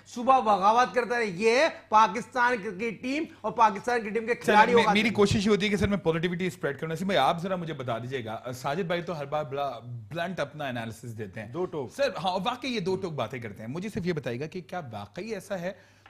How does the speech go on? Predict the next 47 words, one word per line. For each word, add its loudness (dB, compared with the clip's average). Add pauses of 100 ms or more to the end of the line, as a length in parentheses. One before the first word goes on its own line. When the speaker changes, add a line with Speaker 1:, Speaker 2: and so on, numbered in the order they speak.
(120)
Speaker 2:
कि -8
सरफराज -6
को -6 (160)
इस -12
वक्त -10 (120)
एक -8 (160)
आइसोलेशन -8
का -10
सामना -8
है -10 (280)
और -6
जो -8
टीम -10
वर्क -6
होना -10
चाहिए -6
वो -6
पाकिस्तानी -8
क्रिकेट -14
टीम -12
में -12
नहीं -12
दिखाई -8
दे -8
रहा -12
है? -16 (460)
इन्होंने -8
तो -8
स्पेसिफिकली -10
हमारे -6
कोच -8
के -6
ऊपर -8
भी -10
जो -12
है -6
वो -10
कई -8
सवालात -8
उठा -18
दिए। -12
Speaker 3:
हम्म। -16
Speaker 2:
इनसे -4
आप -2
मुत्तफिक -10
करेंगे, -10
अ, -14